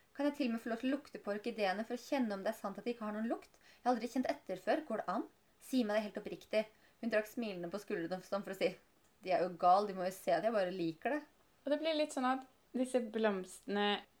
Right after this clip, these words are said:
Speaker 2: katleiaene, eller hva de heter, blir jo et slags symbol på deres elskov, eller ikke-eksisterende elskov.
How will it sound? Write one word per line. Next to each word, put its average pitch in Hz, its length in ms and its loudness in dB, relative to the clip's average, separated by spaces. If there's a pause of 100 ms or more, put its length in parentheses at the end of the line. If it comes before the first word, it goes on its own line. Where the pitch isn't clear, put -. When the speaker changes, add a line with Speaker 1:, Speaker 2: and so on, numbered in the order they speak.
(140)
Speaker 2:
katleiaene, 165 760 2 (140)
eller 170 160 -4
hva 170 120 0
de 180 120 0
heter, 233 440 0 (120)
blir 214 340 2
jo 202 160 2 (220)
et 220 100 -2
slags 226 340 -2
symbol 202 640 -2 (360)
på 185 160 -2 (800)
deres 180 720 -2
elskov, 196 680 0 (140)
eller 185 380 0
ikke-eksisterende 180 840 2
elskov. 220 400 2